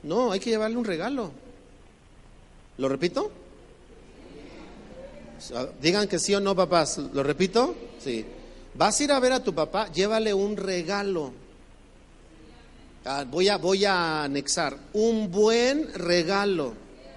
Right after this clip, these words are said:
Es que el asunto de la honra, hermanos, no lo hemos, no lo hemos cuidado mucho en nuestras vidas. Pero hay que saber dar buenas cosas. No estoy hablando de caros y de costosos.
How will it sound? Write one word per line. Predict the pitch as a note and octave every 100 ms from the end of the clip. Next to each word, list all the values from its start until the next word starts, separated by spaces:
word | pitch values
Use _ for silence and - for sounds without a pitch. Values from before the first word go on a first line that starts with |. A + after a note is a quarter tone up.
| - - - - - - - - - - - - - - -
Es | - -
que | D#4+
el | D#4
asunto | A#3+ C4+ C4+
de | A#3+
la | F#3+
honra, | F#3+ B3 A3+
hermanos, | G3+ A3+ G#3
no | F#3 A3+
lo | A#3
hemos, | A#3 A#3 -
no | E3+ G3
lo | A3
hemos | A#3 A#3
cuidado | - F#3 F#3+ G3+
mucho | F3+ G3+ G#3+ F#3+ D3
en | C3+
nuestras | C3 - B2+ B2+
vidas. | E3 E3+ - - - - - - - - - - - - - - - - - -
Pero | D#3+ E3
hay | G#3
que | - A3+
saber | A3+ F#3 G3+ D#3+
dar | F#3+ G3+ G3+ A3 - - - - C#3
buenas | E3+ G3 G#3 G#3+ F#3 -
cosas. | G3 F#3
No | D3
estoy | G3+ B3
hablando | A3+ G3 G#3 G3+
de | D3 C3+
caros | - E3+ F3 F3 F#3+ D#3+
y |
de | C3 B2
costosos. | B2+ - - F#3+ G3 D3+ -